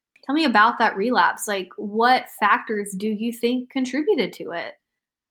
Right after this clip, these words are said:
Um, and helping them, I think just helping them kind of work through it with that compassionate curiosity perspective, um, is something that a lot of my clients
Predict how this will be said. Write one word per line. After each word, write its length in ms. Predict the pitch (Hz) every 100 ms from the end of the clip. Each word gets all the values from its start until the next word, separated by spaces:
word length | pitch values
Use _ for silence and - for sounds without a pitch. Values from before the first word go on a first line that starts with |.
| _ 240
Um, 320 | 226 208 196
and 320 | 226 220 208 -
helping 460 | - 262 285 285 247
them, 140 | 220 214
I 80 |
think 220 | 214 320 359
just 140 | 480
helping 480 | - 240 240 254 220
them 280 | 220 214 202
kind 240 | - 233
of 100 | 214 - -
work 380 | 208 208 208 -
through 360 | - 214 202
it 240 | 202 - _ _ _ _ _ -
with 200 | 214 214
that 180 | 226 -
compassionate 680 | 220 214 208 202 - 208 -
curiosity 1000 | 220 202 190 175 185 240 262 277 277 - -
perspective, 800 | 233 226 - 208 - 294 330 349 - _ _ _ _ _ -
um, 380 | 233 226 196 -
is 200 | 226 226
something 320 | 254 226 233 220
that 160 | 208
a 80 | 214
lot 280 | 208 208 214
of 200 | 208 202
my 140 | 208 202
clients 800 | - 202 190 185 - - -